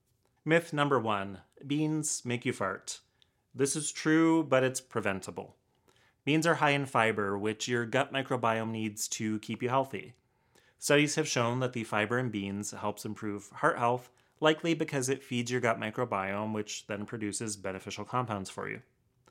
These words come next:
This fiber also helps keep you regular, which means you're gonna fit into your nice pants. If you aren't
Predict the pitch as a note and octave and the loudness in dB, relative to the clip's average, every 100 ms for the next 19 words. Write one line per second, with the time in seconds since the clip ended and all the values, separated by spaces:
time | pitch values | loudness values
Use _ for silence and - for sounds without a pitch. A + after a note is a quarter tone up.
0 | _ _ _ _ _ _ C3+ C#3+ - D3+ | _ _ _ _ _ _ 2 2 6 6
1 | D#3+ D#3+ D#3+ B2+ B2+ B2 B2+ - B2+ G#2 | 6 6 4 2 0 0 0 -2 -6 -4
2 | G2+ C3+ E3 D#3+ D#3+ C#3+ C#3 - C#3 D3 | 0 2 2 0 0 -2 -4 -6 -6 -4
3 | D3+ D3+ C#3 C#3+ C3+ C3 C3+ B2 B2 - | -4 -6 -6 -6 -4 -4 -2 -2 -4 -2
4 | C3+ A2+ - - - _ _ _ _ _ | -2 -2 -4 -6 -6 _ _ _ _ _
5 | _ _ _ _ _ _ D3+ D3+ D3+ D3+ | _ _ _ _ _ _ -2 2 2 2
6 | - A#2+ B2+ D3+ D3+ | 2 4 6 4 0